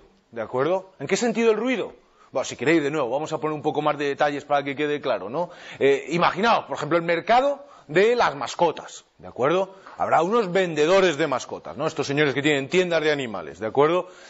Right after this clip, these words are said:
Habrá una gente, pues, que serán consumidores de mascotas, ¿no? Los que compran mascotas. ¿Qué es lo que puede ocurrir? Pues imaginaros, no sé, la situación. Imaginaos que el vecino de arriba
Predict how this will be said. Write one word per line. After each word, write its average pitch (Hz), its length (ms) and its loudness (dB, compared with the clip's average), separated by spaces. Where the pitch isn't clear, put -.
Habrá 135 220 4
una 196 220 0
gente, 254 340 -2
pues, 262 160 -2
que 160 160 -2
serán 175 240 0
consumidores 233 720 0
de 240 80 0
mascotas, 240 480 0
¿no? 214 140 -2
Los 185 140 -2
que 123 100 -8
compran 151 340 2
mascotas. 151 640 -2
¿Qué 220 80 8
es 220 80 10
lo 226 80 4
que 233 100 0
puede 233 200 4
ocurrir? 214 540 -4
Pues - 140 -12
imaginaros, 139 800 -2
no 156 120 -6
sé, 165 140 -2
la 147 120 -2
situación. 143 560 -2
Imaginaos 131 520 -4
que 170 100 0
el 156 80 0
vecino 160 420 0
de 160 80 -2
arriba 220 460 0